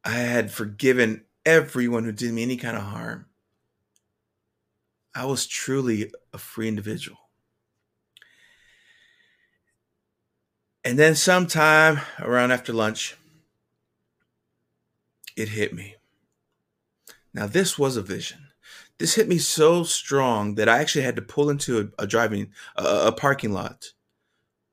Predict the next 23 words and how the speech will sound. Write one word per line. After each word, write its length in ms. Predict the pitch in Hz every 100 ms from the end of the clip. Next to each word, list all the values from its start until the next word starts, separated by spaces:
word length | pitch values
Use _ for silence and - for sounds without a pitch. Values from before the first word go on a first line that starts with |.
| _
pull 240 | - 147
over, 480 | 123 107 101 101 - _ _ _ _ _ _ _ _ _ _ _ _ _ -
because 420 | 120 123 110 - _ _ -
I, 420 | 120 - 117 120
I, 60 | 110
I 40 |
was 160 | 110 110
no 60 | 110
longer 480 | 107 104 104 98 -
able 240 | 104 101
to, 280 | 98 - 180
to 140 | -
function 640 | 101 - 98 95 - 104 98
because 380 | 104 104 98 -
this, 320 | 104 - -
this 220 | 117 113
thing 260 | - 123 104
just 200 | 104 -
took 100 | 98
me 80 |
to 120 | 104 101
another 180 | 98
place, 600 | 107 - 107 117 - -